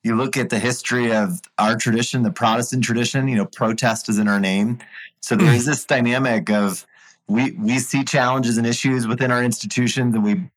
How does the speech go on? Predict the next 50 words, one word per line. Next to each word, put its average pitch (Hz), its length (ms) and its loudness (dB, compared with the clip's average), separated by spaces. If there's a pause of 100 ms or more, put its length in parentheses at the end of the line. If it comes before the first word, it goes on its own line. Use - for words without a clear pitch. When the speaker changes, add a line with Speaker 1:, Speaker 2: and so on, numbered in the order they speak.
(300)
Speaker 1:
blow 117 220 0
'em 123 120 0
up 131 220 0
and 110 100 2
we 101 100 4
build 120 280 0
new 120 160 2
ones 123 300 2
and 107 100 2
we 101 60 2
split 123 400 -2
and 113 100 -2
we 110 80 2
divide. 110 640 0 (540)
And 135 100 2
we're 135 80 2
not 175 160 0
arguing 135 440 0
in 117 80 2
the 110 60 2
book 110 320 -2
that 104 480 0 (240)
every 123 320 0
rival 110 480 2
or 135 220 0
every, 110 300 2
you 101 180 -2
know, 101 320 0
peer 127 200 0
organization 117 720 0
should 107 180 0
merge 107 380 2
into 113 280 0
one. 101 460 0 (540)
Uh, 107 140 2
what 127 180 2
we 139 140 0
are 120 140 -2
arguing 113 680 0 (220)
is 113 260 0
that 107 240 0
we 110 120 -2
can 156 100 -2
do 143 120 0
a 110 40 0
lot 104 300 2
better 104 200 0
of 92 120 -2
working 98 280 0
together 87 560 -2